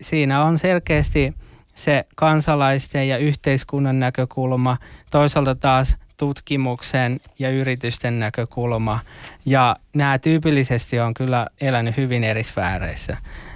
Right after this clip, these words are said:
Ja me ollaan sitten koitettu tuoda näitä yhteen. Ei se kyllä helppoa ole,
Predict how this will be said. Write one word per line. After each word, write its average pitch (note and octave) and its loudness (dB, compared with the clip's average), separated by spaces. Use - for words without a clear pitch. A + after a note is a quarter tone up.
Ja C3 4
me G3 4
ollaan C#3+ 4
sitten F#3 0
koitettu E3 -2
tuoda D3+ 2
näitä C3+ 0
yhteen. C3+ 0
Ei E3+ 2
se E3+ 0
kyllä A#2 -2
helppoa A#2 0
ole, A#2 -2